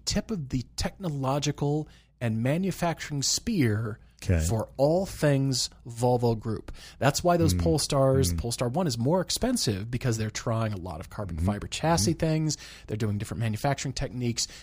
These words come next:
Speaker 1: It is
Speaker 2: Yeah, yeah,
Speaker 1: high-end
Speaker 2: yeah.
Speaker 1: luxury, but this is the tip of the spear for that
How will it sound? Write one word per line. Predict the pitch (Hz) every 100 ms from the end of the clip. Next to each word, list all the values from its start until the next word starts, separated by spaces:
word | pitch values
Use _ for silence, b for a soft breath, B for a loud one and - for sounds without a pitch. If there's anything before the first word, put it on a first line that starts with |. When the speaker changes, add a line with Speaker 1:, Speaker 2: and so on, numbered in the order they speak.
| B
Speaker 1:
It | -
is | 90
Speaker 2:
Yeah, |
yeah, | 82
Speaker 1:
high-end | - 147 151 143 135
Speaker 2:
yeah. | 127
Speaker 1:
luxury, | 127 - 127 120 117 B B B -
but | 117
this | 151 156
is |
the | 147
tip | - 151
of |
the | 120
spear | - 139 123 107 101
for | - 123 113 104
that | 104 101